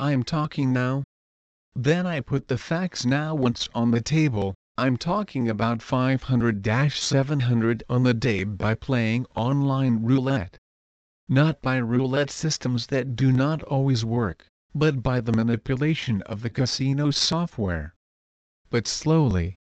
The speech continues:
we begin with my story at the very beginning, so you can see everything. I'm Martin M. Ler, a graduate mathematician and I T ler, the long time has worked at Deutsche Telekom.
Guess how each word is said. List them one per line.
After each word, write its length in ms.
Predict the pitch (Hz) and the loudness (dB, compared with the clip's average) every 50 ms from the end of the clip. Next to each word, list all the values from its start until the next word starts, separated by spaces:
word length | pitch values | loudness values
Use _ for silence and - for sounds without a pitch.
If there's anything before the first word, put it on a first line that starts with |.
| _ - | _ -2
we 180 | 127 123 131 123 | 0 2 2 4
begin 420 | 120 123 117 113 135 139 139 131 | 2 0 0 2 2 2 2 2
with 160 | 120 113 - | 0 0 0
my 220 | 127 120 120 127 123 | 0 0 0 0 0
story 520 | - - - 147 147 151 151 151 156 151 - | -2 -2 2 2 2 4 4 2 0 0 -2
at 160 | 123 113 - | -4 -6 -2
the 100 | - 113 | -2 -2
very 420 | 104 101 135 147 165 170 180 175 151 | 0 2 2 2 2 2 0 0 0
beginning, 600 | 135 123 117 113 127 127 123 117 104 92 82 78 - _ _ _ - | 0 0 0 2 2 2 4 4 2 2 0 -4 -8 _ _ _ -14
so 180 | - - 117 107 | -8 -2 0 2
you 200 | 107 117 120 123 | 4 4 2 2
can 220 | - 139 139 131 | 2 0 0 0
see 320 | 120 - - 151 139 135 131 | 0 -2 -2 -2 0 2 2
everything. 580 | 131 123 127 135 113 - - 107 95 85 80 - _ _ _ _ _ _ _ _ _ _ _ _ - - | 2 2 2 0 -2 -2 -2 -4 -4 -4 -8 -12 _ _ _ _ _ _ _ _ _ _ _ _ -6 -4
I'm 140 | 139 143 | -2 0
Martin 500 | 135 123 120 117 120 123 123 - 135 143 | 2 2 2 2 0 -2 -2 -4 -4 -4
M. 260 | 120 127 120 120 120 120 | -2 0 0 0 2 2
Ler, 340 | 127 139 117 85 104 98 - _ _ _ - | 2 2 2 0 -2 -4 -8 _ _ _ -2
a 120 | 139 131 | -2 -2
graduate 600 | 117 107 113 113 110 110 104 - 117 120 127 113 110 | 0 0 2 2 2 2 0 0 -2 -2 -2 -2 0
mathematician 880 | 120 127 127 123 - 131 131 131 123 - 143 139 - - 139 135 135 - | -2 -2 -2 -2 -2 -2 -2 0 0 0 0 -2 0 0 -2 -2 -2 0
and 220 | 135 135 135 120 | 0 0 2 2
I 140 | 101 95 101 | 2 2 0
T 300 | - - - 147 143 135 | -2 -4 -4 -2 -2 0
ler, 380 | 120 117 135 131 90 85 90 - _ _ _ - | 0 2 2 0 0 0 -4 -6 _ _ _ -2
the 120 | - 120 113 | 0 0 2
long 380 | 113 131 143 147 147 147 139 | 2 2 2 2 2 2 0
time 400 | - - - 143 135 131 127 127 | -2 -2 -4 -2 -2 0 0 0
has 300 | 120 113 107 101 104 113 | 0 0 0 0 -2 -2
worked 340 | 120 123 135 156 156 - - | 0 2 2 2 0 -2 -4
at 200 | - 127 127 123 | -4 -4 -2 -2
Deutsche 400 | 107 127 123 135 120 - - - | 0 2 2 2 2 0 -4 -6
Telekom. 680 | - - 156 151 151 151 143 - - 92 82 80 76 | -4 -2 -2 -2 -2 -4 -6 -4 -4 -4 -4 -4 -6